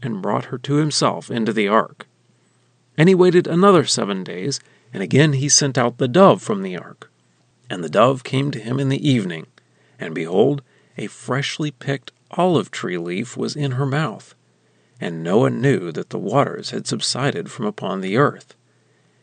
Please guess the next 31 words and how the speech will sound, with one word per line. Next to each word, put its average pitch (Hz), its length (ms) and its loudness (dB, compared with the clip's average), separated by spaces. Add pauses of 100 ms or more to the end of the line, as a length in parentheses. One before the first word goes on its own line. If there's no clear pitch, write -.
And 113 120 4
he 160 60 6
waited 165 340 4
seven 175 300 2
more 196 240 8
days, 104 440 -2 (160)
and 101 120 -10
he 101 80 -8
sent 151 260 2
out 156 200 2
the 165 80 2
dove, 98 440 2 (480)
but 120 200 0
it 131 100 0
did 139 160 -2
not 139 180 -2
return 131 380 -2
again 110 280 -2
to 143 220 -4
him. 95 300 -12 (920)
And 160 140 6
it 180 60 8
happened 147 460 2
that 101 260 -4
in 139 140 -4
the 139 100 -2
six - 400 -4
hundred 90 480 -6
and 117 200 -10
first - 420 0
year, 90 340 -10